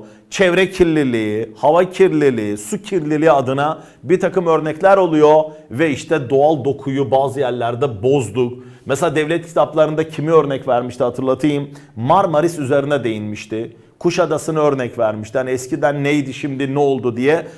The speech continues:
fotoğraflarını gösteriyor böyle. O yüzden kesinlikle bu soru B seçeneği, haberin olsun.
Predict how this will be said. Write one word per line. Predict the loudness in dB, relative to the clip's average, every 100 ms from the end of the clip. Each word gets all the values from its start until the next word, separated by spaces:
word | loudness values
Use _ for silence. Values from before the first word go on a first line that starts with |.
| -20
fotoğraflarını | -4 -2 0 2 0 2 0 2
gösteriyor | -2 -4 -4 -6 -4 -4
böyle. | -2 -2 -4 -8 -16 _ _ 4
O | 6
yüzden | 6 2 -4
kesinlikle | -6 -4 -4 -4 -6 -2 0
bu | 0
soru | 0 2 4 2 0 -8 -10
B | -2 -2 -2
seçeneği, | -6 -6 -6 -4 -6 -6
haberin | -4 -2 -2 -6
olsun. | -10 -14 -16 -18